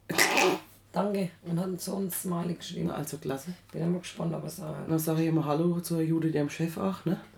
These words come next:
Speaker 2: Hm.
Speaker 1: Guten Abend, ich grüße Sie.
Speaker 2: Ja. Er, sie, es, wie, es, sie. Ähm,
Speaker 1: Wie
Speaker 2: den
Speaker 1: schön.
Speaker 2: hört er eh nicht an. Ich denk, der hört noch an und dann ist Rabo.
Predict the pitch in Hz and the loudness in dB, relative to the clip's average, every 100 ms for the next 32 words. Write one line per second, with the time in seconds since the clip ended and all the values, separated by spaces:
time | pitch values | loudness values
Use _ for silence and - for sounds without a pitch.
0 | - 160 165 170 165 156 - 143 147 185 | -10 -4 -2 -2 -2 0 0 0 4 2
1 | 160 180 165 185 202 202 - - - - | 4 2 6 4 4 -2 -4 -20 -20 -20
2 | - - - - - - - - _ - | -20 -20 -20 -20 -20 -20 -20 -20 _ -16
3 | 196 202 - - - - - - - - | -14 -14 -18 -20 -20 -20 -20 -20 -16 -4
4 | - - 160 156 170 170 170 175 160 160 | -4 -2 -6 -6 -4 -4 -2 -2 -2 -4
5 | 180 180 - - - - 151 - - - | -6 -8 -10 -20 -16 -14 -14 -16 -18 -20
6 | - - 170 165 160 165 175 196 214 202 | -20 -4 0 0 0 0 4 6 6 6
7 | 185 196 160 175 175 190 185 185 180 180 | 6 4 2 2 0 0 2 2 2 2
8 | - 180 180 175 170 - 156 160 | 0 0 2 2 0 -2 -4 -4